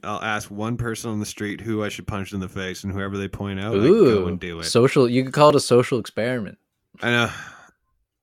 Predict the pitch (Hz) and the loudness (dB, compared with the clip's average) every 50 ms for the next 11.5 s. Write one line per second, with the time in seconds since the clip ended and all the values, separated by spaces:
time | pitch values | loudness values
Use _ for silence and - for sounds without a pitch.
0 | _ _ _ _ _ _ - - - 160 175 196 202 190 - 170 175 190 202 196 | _ _ _ _ _ _ -12 -4 -2 0 2 2 2 2 2 4 4 6 6 4
1 | 202 208 208 214 - - 262 285 302 311 - - - 262 277 277 294 294 - - | 4 2 0 -2 2 4 6 6 6 4 4 6 8 8 10 10 10 8 6 4
2 | - _ _ _ _ _ _ _ _ _ _ _ _ _ _ _ _ _ _ _ | -4 _ _ _ _ _ _ _ _ _ _ _ _ _ _ _ _ _ _ _
3 | _ _ _ _ _ _ _ _ - 180 - - 240 262 262 254 262 - 240 247 | _ _ _ _ _ _ _ _ -16 -6 0 2 2 2 2 0 0 2 2 2
4 | 247 254 254 240 - _ _ _ _ _ _ _ _ _ - - - - 190 226 | 4 4 2 0 -2 _ _ _ _ _ _ _ _ _ -20 -10 -4 -2 0 0
5 | 262 262 262 262 262 262 254 254 247 233 233 233 240 254 247 214 - 214 196 147 | 2 4 6 6 6 8 6 6 6 6 6 6 6 4 2 2 0 0 0 0
6 | 120 - 180 175 170 - - 202 214 233 - - 190 170 151 135 - 139 117 107 | 0 0 -2 -2 -2 -2 -2 -2 -2 -2 -2 -2 -2 -2 -2 0 0 0 0 0
7 | 95 92 - - - 127 120 - _ _ _ - 135 165 202 226 233 220 196 131 | 0 -4 -8 -10 -10 -10 -10 -10 _ _ _ -6 0 2 4 4 4 2 0 0
8 | 110 107 135 151 - - _ _ - - - - 120 127 131 131 117 101 95 90 | 0 0 2 2 0 -2 _ _ -18 -10 -4 0 2 2 2 2 0 -2 -2 -4
9 | 90 90 90 90 90 92 90 92 - - - - 214 233 196 147 - - - 120 | -4 -6 -6 -6 -8 -8 -8 -8 -2 2 4 6 8 6 6 4 2 -2 -2 -2
10 | 123 - - _ - - - 113 113 113 117 110 - 165 214 - - 170 160 151 | -2 -2 -6 _ -6 0 2 4 4 4 2 2 2 4 4 6 6 6 6 6
11 | 123 - - 127 113 104 95 - 98 98 | 4 4 4 2 4 4 2 0 0 -2